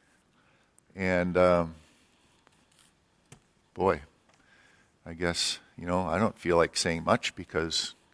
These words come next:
we're gonna be talking about the tongue. And, you know, the more you say, the more you're likely to get in trouble. And, uh,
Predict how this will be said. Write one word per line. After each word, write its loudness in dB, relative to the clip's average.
we're -12
gonna -6
be -6
talking 4
about 2
the -12
tongue. 4
And, -6
you -6
know, -2
the -4
more 2
you -2
say, 2
the 0
more 0
you're -2
likely 2
to -10
get 0
in -10
trouble. 4
And, -8
uh, -6